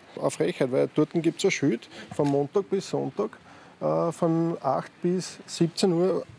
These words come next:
durchgehend geöffnet und jetzt heißt's, ja, eine halbe Stunde Pause. Ich mein, das,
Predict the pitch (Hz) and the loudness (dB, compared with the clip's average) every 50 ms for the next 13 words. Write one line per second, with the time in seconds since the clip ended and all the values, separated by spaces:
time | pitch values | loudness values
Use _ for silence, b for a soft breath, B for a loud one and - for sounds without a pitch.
0 | - - - - - 147 147 143 - 180 175 175 - - 170 147 147 143 - - | -20 -20 -12 -2 0 0 0 2 2 2 2 2 2 2 2 4 2 2 0 0
1 | 185 185 175 165 160 151 - 170 170 170 160 - - 147 143 147 151 143 147 151 | 0 2 2 0 0 0 0 0 0 0 -2 -4 -4 -2 -2 0 0 0 -2 -2
2 | 156 147 - 170 156 - 151 160 180 - - - 123 127 135 135 135 135 135 - | -2 -4 -4 -6 -6 -4 -4 -6 -4 -4 -4 -4 -4 -4 -4 -4 -4 -4 -6 -8
3 | - - - - - - | -10 -12 -14 -14 -14 -16